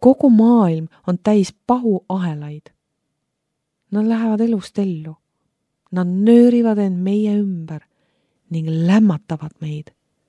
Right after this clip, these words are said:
ja teevad meid vangideks. Iga lüli neis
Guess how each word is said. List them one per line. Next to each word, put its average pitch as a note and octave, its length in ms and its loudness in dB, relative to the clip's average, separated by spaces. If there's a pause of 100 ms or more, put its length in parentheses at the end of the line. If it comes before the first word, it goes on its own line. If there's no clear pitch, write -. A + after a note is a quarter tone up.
(480)
ja E3 80 -4
teevad A3 600 4
meid E3+ 280 -2
vangideks. E3 840 -6 (1200)
Iga E3+ 280 0
lüli F#3 420 4
neis D#3 420 -10